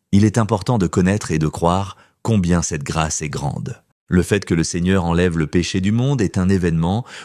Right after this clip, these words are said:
où il a porté le péché une fois pour toutes par le baptême qu'il a reçu de Jean. Ainsi, il a effacé nos péchés éternels par le baptême et le sang.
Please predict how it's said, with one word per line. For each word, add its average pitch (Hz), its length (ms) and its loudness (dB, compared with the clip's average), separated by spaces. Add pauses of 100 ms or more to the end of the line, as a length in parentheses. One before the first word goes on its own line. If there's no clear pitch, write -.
où 113 120 4
il 123 120 2
a 101 80 0
porté - 420 -2
le 80 120 0
péché 87 360 -2
une 87 120 0
fois 78 200 -2
pour - 200 -8
toutes 123 320 -2 (260)
par 82 160 0
le 80 80 2
baptême 92 540 0
qu'il 82 180 -2
a 80 80 0
reçu 80 340 -4
de 80 120 -2
Jean. 71 260 -8 (260)
Ainsi, 110 520 0 (260)
il 92 160 4
a 87 80 4
effacé 90 400 -2
nos 90 140 -2
péchés 85 420 -2
éternels 87 560 0
par 82 160 -2
le 78 80 0
baptême 82 480 -2
et 80 80 -2
le 78 140 0
sang. - 360 -8